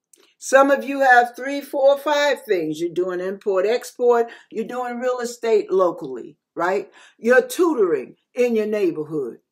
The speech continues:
And you're traveling to do ministry. Or you're traveling to do all types of business negotiations, to build up your corporate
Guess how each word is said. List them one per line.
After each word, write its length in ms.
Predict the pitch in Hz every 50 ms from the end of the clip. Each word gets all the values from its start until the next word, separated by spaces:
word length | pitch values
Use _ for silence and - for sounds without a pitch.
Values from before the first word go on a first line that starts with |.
| _ _ _ _ _ - _ _ -
And 240 | - 269 277 269 269
you're 140 | 269 254 262
traveling 920 | 254 - - 302 277 277 269 233 202 190 165 147 139 135 123 - - - _ _ _ _ _ _ _
to 140 | - 240 226
do 180 | - 240 247 226
ministry. 680 | 220 220 196 165 151 - - - - 131 - - _ _ _ _ _ _ _ _ _ _ _
Or 240 | - 277 285 294 285
you're 180 | 277 262 254 254
traveling 960 | - - 302 285 269 269 254 226 226 214 202 196 180 170 165 165 170 165 _ _ _ _ _ -
to 120 | - 233 190
do 460 | 156 214 220 214 202 202 196 185 190 - _ _ _ -
all 240 | 233 226 226 220 220
types 420 | 220 240 220 202 196 185 - -
of 240 | 208 180 160 135 135
business 640 | 175 220 226 214 165 160 180 170 156 147 147 - 160
negotiations, 1400 | 156 151 156 160 151 143 143 - - 151 151 135 - - - - - - 156 160 156 - _ - - _ _ _ _ _ _ _ _
to 140 | - 220 214
build 420 | 160 - 220 233 226 220 214 185
up 240 | 214 202 196 - -
your 240 | 208 208 - - -
corporate 800 | - - - 320 254 247 233 - - 202 185 160 131 - -